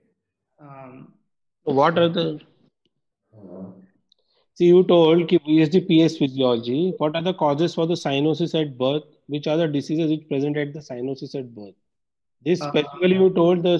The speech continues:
Speaker 2: cyanosis start at the age of six months. What
Speaker 1: Yes,
Speaker 2: the
Speaker 1: sir.
Speaker 2: parents noticed.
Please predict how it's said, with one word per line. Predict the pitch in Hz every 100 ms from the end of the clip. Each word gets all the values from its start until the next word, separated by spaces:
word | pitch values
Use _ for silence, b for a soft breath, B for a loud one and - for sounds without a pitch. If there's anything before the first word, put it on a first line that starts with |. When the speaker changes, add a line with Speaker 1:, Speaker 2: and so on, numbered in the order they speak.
| 175
Speaker 2:
cyanosis | 143 156 156 170
start | - 147 156
at | 156 151
the | 160
age | 143 147
of | 156
six | 143 139 139 -
months. | 135 113 101 _ _ _ _ _ _ _
What | 120
Speaker 1:
Yes, | 143
Speaker 2:
the | 135
Speaker 1:
sir. | 123 -
Speaker 2:
parents | 131 135 127
noticed. | 117 113 104